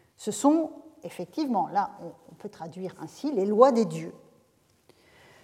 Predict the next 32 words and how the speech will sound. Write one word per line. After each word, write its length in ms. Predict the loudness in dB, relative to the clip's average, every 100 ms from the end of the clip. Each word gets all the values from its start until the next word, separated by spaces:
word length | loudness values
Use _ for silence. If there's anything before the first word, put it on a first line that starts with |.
| -20 -20 _ _
Les 160 | 0 6
nomoi 520 | 8 8 10 10 8
sont 200 | 4 0
quant 140 | 0 2
à 140 | 4 6
eux 100 | 6
explicitement, 1400 | 6 0 -4 -6 -4 -10 -10 -8 -8 -2 2 6 4
dans 220 | 2 -6 -6
ce 160 | -6
passage 440 | -6 -8 -8 -8 -8
de 80 |
Xénophon, 720 | -10 -6 -6 -6 -8 -6 -6 -6
associés 420 | -6 -4 -4 -2
aux, 240 | -2 -4 -4
aux 140 | -2 0
lois 300 | 2 2 2
et 60 |
aux 120 | 0
traditions 640 | -2 -4 -4 -4 -4 -2 -2
que 120 | -2
se 100 | -2
donnent 300 | 0 0 0
les 320 | -4 -4 0
hommes. 420 | 0 0 -2 -4 -8 -20 -20 _ _ _ -20 -20 -20 _ _ _
Je 120 | -8
dis 180 | -2 2
loi 280 | 6 6 6
et 80 | 2
tradition 680 | 0 -2 -2 -6 -4 -4
puisque 360 | -4 -10 -6 -2
nomos, 840 | -2 0 0 0 -2 -2 -6 -10 -12 -14 -20 -20 _ _
euh, 200 | -16 -14